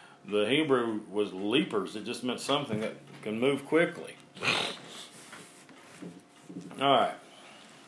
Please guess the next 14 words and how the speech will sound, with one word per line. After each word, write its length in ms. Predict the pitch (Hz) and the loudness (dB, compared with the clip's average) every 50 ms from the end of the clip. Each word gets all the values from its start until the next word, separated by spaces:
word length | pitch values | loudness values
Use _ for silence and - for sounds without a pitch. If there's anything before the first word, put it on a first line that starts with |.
| - - - - - - - - - - - - - - - - - | -20 -20 -20 -20 -20 -20 -20 -20 -20 -20 -20 -20 -20 -20 -20 -10 0
"All 280 | - 110 135 165 190 190 | 6 10 10 10 10 10
of 60 | 160 | 8
them 120 | 139 123 117 | 4 2 0
clothed 600 | - - 131 147 156 165 156 143 135 127 - 113 | 0 4 6 8 10 10 10 8 6 4 2 0
with 140 | 107 107 | 0 4
all 220 | 120 135 143 143 139 | 6 8 8 8 6
sorts 440 | - - - 156 151 156 143 - 131 | 4 2 2 2 4 4 4 2 0
of 120 | 117 107 | 0 2
armor, 400 | 123 135 139 135 131 120 110 117 | 4 6 6 6 6 4 4 2
even 180 | 135 143 127 120 | 2 2 2 0
a 80 | 110 | 0
great 340 | 104 113 135 139 139 127 - | 4 6 6 8 6 6 2
company 500 | - 139 143 147 143 - 123 110 107 101 | 2 2 4 4 4 2 0 -2 -2 0
with 340 | 95 104 104 101 101 - | 2 2 2 2 0 -4